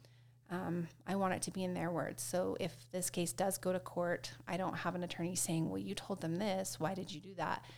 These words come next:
Uh, I can say, "Well, they said this, and I'm just helping clarify by asking another follow-up question, like, 'Tell me more about that,' or, 'You said this happened,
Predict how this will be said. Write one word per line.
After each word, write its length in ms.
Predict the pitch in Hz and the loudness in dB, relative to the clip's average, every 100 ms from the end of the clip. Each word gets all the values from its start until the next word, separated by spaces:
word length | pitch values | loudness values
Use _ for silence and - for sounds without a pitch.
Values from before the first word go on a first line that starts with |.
| - - - | -20 -12 2
Uh, 180 | 180 - | 4 4
I 160 | - | 2
can 160 | 180 180 | 0 -2
say, 180 | - 190 | 0 0
"Well, 260 | 190 190 - - | 2 -2 -4 -4
they 140 | 185 | -2
said 280 | - 165 175 | 2 0 2
this, 320 | 185 208 - | 2 2 2
and 100 | 160 | 0
I'm 160 | 156 185 | 2 0
just 180 | 165 | -2
helping 500 | - 151 180 185 202 - | 0 0 -2 -8 -14 -10
clarify 560 | - 175 180 147 165 | 0 2 2 0 0
by 140 | 160 160 | 2 2
asking 460 | 160 165 - 196 | 2 -2 -2 -2
another 440 | 190 165 - 92 - - - - - | 0 0 0 -2 -6 -20 -20 -18 0
follow-up 360 | 170 160 156 | 6 6 6
question, 480 | - 196 - - 185 | 2 0 2 4 2
like, 180 | 170 185 | 0 -2
'Tell 160 | - 185 | 0 4
me 140 | 202 | 4
more 200 | 202 196 | 4 4
about 300 | 185 185 - | 2 0 0
that,' 360 | 135 135 - - | 0 0 -4 -10
or, 380 | 104 104 104 - - - - | -4 2 2 0 -12 -14 -12
'You 180 | 180 180 | -12 -12
said 300 | - 170 - | -2 -2 2
this 220 | 190 185 | 0 0
happened, 560 | - 156 - 156 160 | 0 -2 2 4 4